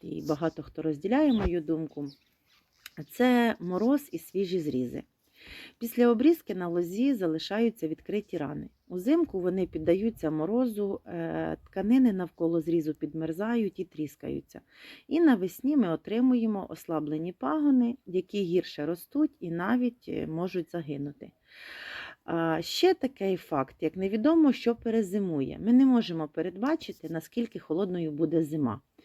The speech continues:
Можна залишити ідеальну кількість плодових бруньок, а частина з них підмерзне. Так? Ну,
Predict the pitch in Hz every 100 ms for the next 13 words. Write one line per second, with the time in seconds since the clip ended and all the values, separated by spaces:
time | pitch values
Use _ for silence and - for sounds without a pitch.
0 | - - - 240 339 - 226 196 196 202
1 | 165 - 165 156 190 170 156 143 190 165
2 | 143 - _ 165 180 247 190 - 156 156
3 | 143 139 _ _ 160 - 165 - 269 208
4 | - 165 - 160 147 127 120 - 180 -
5 | - - - 233